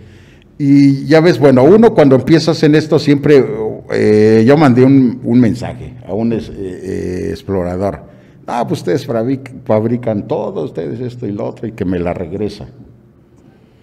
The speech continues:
Me dice, "Yo te quisiera ver donde estoy,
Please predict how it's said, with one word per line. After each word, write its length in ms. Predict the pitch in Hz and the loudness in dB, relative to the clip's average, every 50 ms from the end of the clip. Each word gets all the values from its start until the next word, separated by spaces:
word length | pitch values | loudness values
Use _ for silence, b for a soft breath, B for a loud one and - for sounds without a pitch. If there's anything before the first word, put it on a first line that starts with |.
| b b b b b b _ | b b b b b b _
Me 120 | 139 - | -12 -10
dice, 220 | - - - - 117 | -10 -8 -8 -6 -4
"Yo 240 | 127 160 196 208 - - - - - - - - _ _ _ _ _ _ _ _ _ _ _ _ _ _ _ _ _ _ _ _ - - 151 - - - | -2 -2 -4 -4 -6 -10 -16 -20 -20 -20 -20 -20 _ _ _ _ _ _ _ _ _ _ _ _ _ _ _ _ _ _ _ _ -20 -20 -20 -20 -20 -12
te 140 | - 117 - | -10 -10 -10
quisiera 460 | - 117 110 - - 143 147 143 135 117 | -6 -8 -8 -4 0 0 0 2 0 0
ver 300 | 107 123 139 143 113 104 | 2 0 0 0 -2 -4
donde 260 | 98 82 76 71 71 | -6 -6 -6 -8 -10
estoy, 400 | 69 - - - 80 76 - | -14 -16 -16 -16 -16 -16 -18